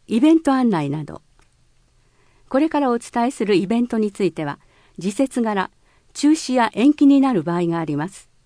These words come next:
詳しくは主催者にお問い合わせください。難病患者就職サポーター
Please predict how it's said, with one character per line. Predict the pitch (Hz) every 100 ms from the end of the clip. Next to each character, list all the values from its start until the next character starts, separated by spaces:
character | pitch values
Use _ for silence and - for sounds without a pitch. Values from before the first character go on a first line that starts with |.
| _ _ _ _ _ _
詳 | - 269
し | 320
く | - 202
は | 165
主 | - 214
催 | 202 277
者 | - 175
に | 160
お | 160
問 | 196 180
い |
合 |
わ | 170
せ | 180
く | 151
だ | 151 160
さ | -
い。 | 139 - _ _ _ _ _ _ _ _ _ _ _ _ _ _ _ _ _ _ _ -
難 | 233 330
病 | 330 330 330
患 | 269 240
者 | 165 131 -
就 | - 262 330
職 | 285 277
サ | 269 214
ポ | 208 247
ー | 175
タ | 143
ー | 131